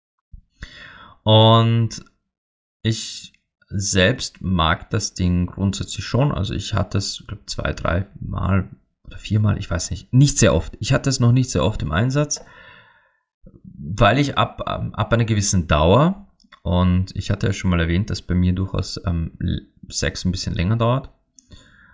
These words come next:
ab einer gewissen Dauer fand, empfand ich's dann doch als ein unangenehmes Gefühl. Die erste, sagen wir, die ersten ein, zwei Stunden beim Sex ist es noch okay, da, da stört mich dieser zweite Ring nicht.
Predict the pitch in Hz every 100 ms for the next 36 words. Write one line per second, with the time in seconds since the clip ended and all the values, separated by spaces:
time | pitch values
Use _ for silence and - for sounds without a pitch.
0 | - 110 127 123 117 - 101 90 85 110
1 | 123 123 - - 92 107 - - 104 -
2 | 98 - 113 - 90 104 98 101 - -
3 | 85 98 - 90 90 92 - 107 85 80
4 | 80 - - - - - - _ _ _
5 | - - 76 98 131 - 117 104 98 92
6 | 73 - 104 - - 110 104 92 - 123
7 | 147 - 151 147 135 131 - 117 - -
8 | 104 104 98 95 90 90 - 135 139 135
9 | 101 92 - 98 - 104 104 104 - 95
10 | 92 - 87 90 85 85 82 107 -